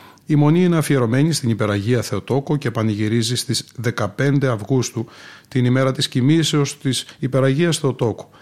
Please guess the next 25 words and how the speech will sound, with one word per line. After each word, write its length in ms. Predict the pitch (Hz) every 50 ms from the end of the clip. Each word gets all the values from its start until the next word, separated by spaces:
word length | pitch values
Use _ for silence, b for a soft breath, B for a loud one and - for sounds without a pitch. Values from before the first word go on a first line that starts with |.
| B B B B B
και 100 | - -
κατέχει 440 | - 127 123 - 135 131 123 - 139
την 260 | 117 127 113 110 95
τρίτη 560 | - 110 123 139 143 143 - 143 143 139 135
ιεραρχική 640 | 127 123 120 120 113 110 104 - 123 113 - - 143
θέση 500 | 123 - - 120 127 131 - - 139 131
μεταξύ 500 | 120 117 113 - 107 101 - - 120 117
των 240 | 117 120 117 110 - -
αγιορητικών 840 | 127 120 117 110 117 117 113 110 113 104 107 113 - - 151 143
μονών. 440 | 131 117 113 113 110 104 92 87 - b b b b b b b b b b b b _ _ _
Οι 220 | - 143 143 160
Ήβυρες 360 | 185 190 165 160 147 139 - -
αυτοί 240 | 120 - - 143
κτήτορες 500 | 127 - - 147 143 - 127 110 107 107
βοήθησαν 560 | 110 110 113 117 123 123 - - - 127 120 117
το 100 | - 110
έθνος 420 | 117 127 123 123 139 131 120 -
τους 160 | - 127 120
και 120 | - - 113
ιδιαίτερα 440 | 113 101 104 120 123 120 131 120
ο 80 | 117 113
Ευθύμιος 540 | 110 104 - - 147 143 123 104 95 104 107
με 120 | 117 110
τη 80 | 101 117
μετάφραση 720 | 107 104 95 - 120 123 - - 143 131 - - -